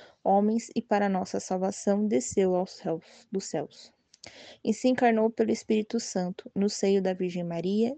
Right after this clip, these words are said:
e se fez homem. Também por nós foi crucificado sob Pôncio Pilatos, padeceu e foi sepultado.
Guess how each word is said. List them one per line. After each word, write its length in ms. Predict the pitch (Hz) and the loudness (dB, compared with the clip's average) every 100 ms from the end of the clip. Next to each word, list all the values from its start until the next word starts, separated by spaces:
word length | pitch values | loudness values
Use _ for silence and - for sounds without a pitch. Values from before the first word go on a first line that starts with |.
| - | -6
e 80 | |
se 180 | 220 - | -4 -4
fez 300 | 208 202 190 | 2 2 2
homem. 160 | 165 151 _ _ _ _ _ - - - _ | -2 -8 _ _ _ _ _ -20 -20 -20 _
Também 280 | 208 220 254 | 2 4 4
por 160 | 254 | 6
nós 300 | 247 233 240 | 6 6 4
foi 100 | - | 2
crucificado 840 | 220 214 214 - 202 - 202 214 208 | 0 0 -2 -6 -6 -2 -2 0 -2
sob 280 | - 196 202 | -4 -6 -4
Pôncio 400 | - 202 233 - | -2 -2 -2 -2
Pilatos, 600 | 220 196 175 180 - - | 0 0 -2 -8 -14 -8
padeceu 580 | - 185 190 - 202 214 | -4 -2 -2 -2 2 2
e 60 | |
foi 220 | - 202 | 2 -2
sepultado. 680 | 208 202 - 208 185 175 180 | -2 -4 -6 -6 -4 -4 -4